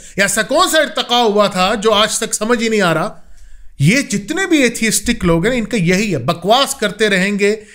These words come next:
इनसे आप कभी एक सवाल पूछ लें, ये लंगड़े हैं, कि इंसान की इब्तदा कहाँ से हुई? इब्तदा, ओरिजिन्स इंसान का क्या है?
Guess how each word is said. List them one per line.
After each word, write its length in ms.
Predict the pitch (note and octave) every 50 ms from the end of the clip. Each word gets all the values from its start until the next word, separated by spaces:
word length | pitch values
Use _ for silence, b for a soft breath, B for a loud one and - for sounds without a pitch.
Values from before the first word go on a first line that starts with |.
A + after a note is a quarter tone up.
| B B B B
इनसे 220 | D#3+ E3+ E3 E3+ G3
आप 120 | F#3 F#3+ -
कभी 180 | E3+ D3+ F#3+
एक 280 | G3+ G3 A3 C#4 C#4 -
सवाल 260 | - G#3 F#3+ F#3 F#3+
पूछ 320 | F#3 - E3 E3 E3+ -
लें, 80 | F#3 F#3
ये 140 | F3 D#3+ D3
लंगड़े 440 | B2+ B2+ C#3+ D#3+ E3 E3 E3 D#3+ C#3
हैं, 240 | B2 B2+ B2 A#2 b b b b b b -
कि 60 | E3+
इंसान 760 | A3 A3+ F#3+ F3+ F3+ - - F3 E3+ F3+ G3 G3+ G#3+ G#3+ G3+
की 160 | G#3 - G3
इब्तदा 800 | G#3 - G#3 E3+ D#3+ D#3+ E3 - - D#3 C3+ D3 D3+ E3 F3 F3
कहाँ 300 | E3+ D#3+ C#3+ C#3+ C#3 C3
से 140 | - -
हुई? 300 | B2 A2 A2 G#2+ G#2 - -
इब्तदा, 680 | D3 C3 A#2+ A#2 C3 E3 F3 E3 A#2 - - - - - _ _ - - - _ - - - - - _ - - - - - - -
ओरिजिन्स 680 | C#3 D3+ E3+ F#3 D3+ F#3+ F#3+ F3+ E3 C3 - - - -
इंसान 440 | D3 D3 C3+ - D3 C3+ C#3 C#3+ C#3
का 100 | D3 C#3+
क्या 280 | - - D#3 D3+ D3+
है? 140 | C3 B2 A#2